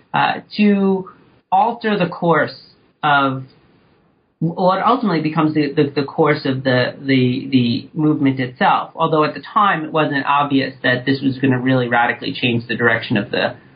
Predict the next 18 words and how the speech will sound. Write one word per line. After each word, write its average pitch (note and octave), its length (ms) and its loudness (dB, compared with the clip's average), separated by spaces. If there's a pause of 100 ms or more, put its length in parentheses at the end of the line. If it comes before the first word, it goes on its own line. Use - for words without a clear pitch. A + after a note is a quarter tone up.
(240)
the - 80 -4
movement. D3 520 0 (540)
Um, C#3 540 0 (1500)
but, G#3 320 0 (160)
but G3+ 300 0
what A#3 160 2
became D4 500 0
faith-, C#4 320 2 (480)
fateful, E3 640 0
uh, C#3 500 0
about D#3 260 0
this D3+ 120 -2
particular C#3 480 0
occasion C#3+ 560 0 (160)
was E3+ 200 2 (100)
that D#3 360 0 (320)
Joan C4+ 300 0
Fanning's A3 380 0